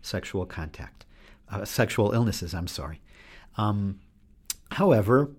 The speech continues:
many people really obviously enjoy physical intimacy and sexual contact. And so for, uh, for,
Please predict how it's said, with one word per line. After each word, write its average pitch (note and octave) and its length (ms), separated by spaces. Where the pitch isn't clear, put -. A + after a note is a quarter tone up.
many D3 300
people A2+ 400
really G#2 560
obviously G#2+ 720
enjoy B2+ 500
physical G#2 440
intimacy F#2 480
and F2+ 120
sexual F#2 380
contact. F#2 540
And G2 140
so A2+ 340
for, G#2 420
uh, F#2+ 380
for, G2+ 360